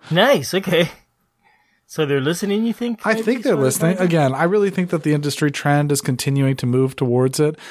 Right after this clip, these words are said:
Speaker 2: A bun-, I, I spoke with a bunch of people. They're like, "Yeah, we've heard a lot about it. It's really nice to speak with you. I'll probably reach out to you more and see what you think about our solo modes and things like that." And from my talking with the designers and people there, yeah, as a trend,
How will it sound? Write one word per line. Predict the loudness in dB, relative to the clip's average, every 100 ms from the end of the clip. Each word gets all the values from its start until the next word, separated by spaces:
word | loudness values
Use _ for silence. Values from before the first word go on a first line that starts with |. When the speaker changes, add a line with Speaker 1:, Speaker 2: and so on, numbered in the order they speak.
| -20 -2
Speaker 2:
A | 0
bun-, | 0 -2
I, | 0 0 2
I |
spoke | 2 0 0
with | -2
a |
bunch | 0 -2
of | -2
people. | 0 2
They're | 2 4
like, | 2 2
"Yeah, | 0 0 -6 -6 -2
we've | 2
heard | 2
a | 2
lot | 2 2
about | 0 0 0
it. | -2
It's | -2 0
really | 2
nice | 2 0
to | -4
speak | -2 -2 -2
with | -4
you. | -4
I'll | 0
probably | 0 0 0
reach | 0 0
out | -2 -2
to | -4
you | -2 -2
more | 0 2 2
and | 0
see | -2 -2
what | -4
you | -8
think | -4 -4 0
about | 0 0
our |
solo | 0 0 2
modes | 2 0
and | -2
things | -4 -4
like | -6 -6
that." | 0 0 0 -8 -20 -20 -20 _
And | 0 2 0 -4 _ _ _ _
from | -4 0
my | 2 2
talking | 0 -2 0 0 -2 -2
with | 0 0
the | -4
designers | -2 0 2 2 2 -2
and | -6
people | -6 -2 -2 0
there, | 0 2 0
yeah, | 0 0 0 -4
as | -4 -4
a |
trend, | -4 -6 0 2 2 0